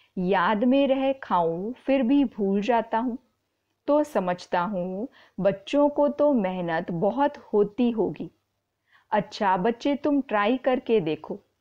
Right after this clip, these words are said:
बाबा की याद में रहकर दिखाओ। देखो, सारा समय याद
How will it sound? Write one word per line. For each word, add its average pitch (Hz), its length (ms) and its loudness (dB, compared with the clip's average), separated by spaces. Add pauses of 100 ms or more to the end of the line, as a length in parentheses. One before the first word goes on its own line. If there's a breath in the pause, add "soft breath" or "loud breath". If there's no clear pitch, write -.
(420)
बाबा 180 460 2
की 269 260 2
याद 170 280 2
में 233 260 2
रहकर 247 400 2
दिखाओ। 233 420 -2 (680)
देखो, 202 680 2
सारा 180 520 2
समय 277 500 2
याद 240 320 2